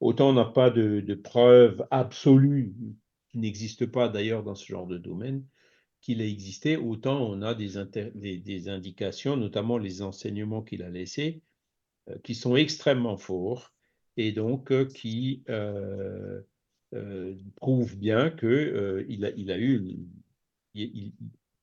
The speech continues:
il a vraiment existé, hein. Il a vécu, euh,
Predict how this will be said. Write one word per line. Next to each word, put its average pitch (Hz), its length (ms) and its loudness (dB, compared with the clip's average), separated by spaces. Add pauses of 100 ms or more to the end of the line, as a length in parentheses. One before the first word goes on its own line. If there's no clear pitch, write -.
(360)
il 123 180 0
a 110 60 4
vraiment 131 640 6
existé, 120 800 2 (120)
hein. 117 240 -6 (540)
Il 117 300 6
a 113 360 10
vécu, 123 720 6
euh, 101 1080 -2